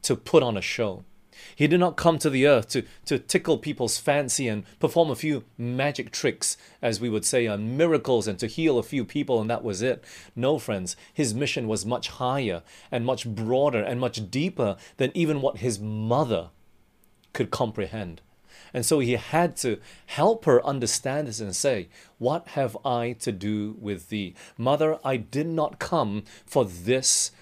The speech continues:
reason." And it showed that even Mary had misunderstood her own son's mission. The claims of God, friends, are above the earthly ties of human relationships.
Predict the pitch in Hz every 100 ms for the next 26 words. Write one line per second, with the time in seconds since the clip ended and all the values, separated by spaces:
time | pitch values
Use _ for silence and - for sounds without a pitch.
0 | _ - 98 95 139 151 123 101 87 87
1 | - - - 131 131 - - 175 170 117
2 | 110 - 165 165 156 151 117 127 147 131
3 | 101 98 - 113 110 147 175 - - 147
4 | 135 113 - - 185 104 82 - _ _
5 | _ _ _ _ _ _ _ _ - 110
6 | - 120 117 - - 117 82 80 - -
7 | _ _ - 95 - - 80 _ _ _
8 | _ _ _ _ _ _ _ - - _
9 | _ _ _ _ - 107 156 147 131 95
10 | 123 131 - 104 98 - 113 98 120 117
11 | - 104 - _ _ - 139 123 - 110
12 | - 117 117 104 98 - - 127 101 92
13 | 92 98 107 - 92 - - -